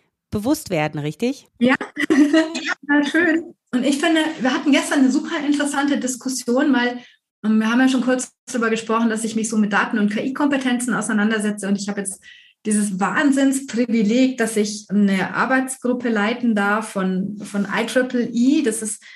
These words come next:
Speaker 2: der weltgrößte technische Berufsverband. Die entwickeln Standards, so wie din oder iso-Normen, insbesondere im technischen Bereich und haben großen Fokus mittlerweile auf Ethik und K I.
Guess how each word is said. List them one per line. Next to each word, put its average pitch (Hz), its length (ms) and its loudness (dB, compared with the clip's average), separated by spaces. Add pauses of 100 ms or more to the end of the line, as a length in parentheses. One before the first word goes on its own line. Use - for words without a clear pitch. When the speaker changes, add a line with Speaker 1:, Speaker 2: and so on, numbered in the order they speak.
(260)
Speaker 2:
der 220 100 2
weltgrößte 254 480 0
technische 254 520 2
Berufsverband. 269 840 0 (420)
Die 220 160 2
entwickeln 262 420 4
Standards, 233 560 2
so 208 140 -2
wie 202 140 2
din 247 200 4
oder 208 220 2
iso-Normen, 214 840 2
insbesondere 208 540 -2
im 196 40 -2
technischen 240 460 -2
Bereich 202 400 -2
und 196 80 0
haben 185 160 0
großen 202 300 -2
Fokus 226 340 -4
mittlerweile 202 600 -2
auf 180 180 -8
Ethik 208 400 -2
und 190 140 -4
K - 200 -6
I. 170 220 0